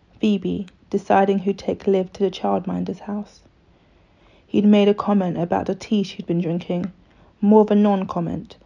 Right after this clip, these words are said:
a dumb question, really. He'd expected her to nod and agree.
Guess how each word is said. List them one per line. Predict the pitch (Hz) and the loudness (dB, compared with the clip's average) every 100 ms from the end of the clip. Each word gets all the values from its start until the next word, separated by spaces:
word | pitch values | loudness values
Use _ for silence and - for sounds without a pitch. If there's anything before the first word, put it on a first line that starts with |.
| - 196 | -10 -8
a | |
dumb | 185 202 190 190 | -2 0 0 -2
question, | 190 175 - 160 165 | -4 -4 -8 -6 -4
really. | 175 - 156 196 _ _ _ _ _ _ _ _ _ _ - | -4 -6 -8 -10 _ _ _ _ _ _ _ _ _ _ -6
He'd | 202 | 0
expected | 196 - 220 214 - 202 | 0 2 2 2 2 2
her | - - | 2 -4
to | 190 | -2
nod | 190 185 185 - | -2 0 -2 -4
and | 190 | -6
agree. | 190 196 190 196 | -4 -4 -2 -4